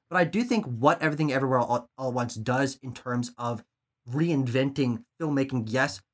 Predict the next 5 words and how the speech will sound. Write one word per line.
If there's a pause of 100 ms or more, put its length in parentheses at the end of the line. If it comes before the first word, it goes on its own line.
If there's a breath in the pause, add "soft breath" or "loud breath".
(140)
from (360)
having
new
concepts
and